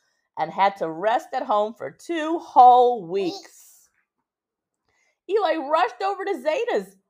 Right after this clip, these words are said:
Speaker 1: "Are you okay?" he asked, out of breath. "Of course I'm okay," said Zeta, "but I didn't get the bagels." Eli groaned. Zeta moaned. Their bellies grumbled and growled. Knock, knock. "Who's there?"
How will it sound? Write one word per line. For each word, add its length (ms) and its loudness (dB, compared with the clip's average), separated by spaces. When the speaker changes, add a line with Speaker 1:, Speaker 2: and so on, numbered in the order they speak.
Speaker 1:
"Are 100 -4
you 300 2
okay?" 200 -2
he 120 0
asked, 220 -16
out 140 0
of 140 -10
breath. 400 -2
"Of 160 -10
course 380 -2
I'm 160 0
okay," 480 0
said 260 -18
Zeta, 420 -4
"but 140 0
I 80 0
didn't 460 -4
get 240 -4
the 100 -2
bagels." 720 -6
Eli 340 2
groaned. 680 -2
Zeta 280 -4
moaned. 560 -4
Their 160 -4
bellies 460 -2
grumbled 580 -2
and 160 -6
growled. 680 0
Knock, 380 -2
knock. 360 -4
"Who's 260 -10
there?" 360 0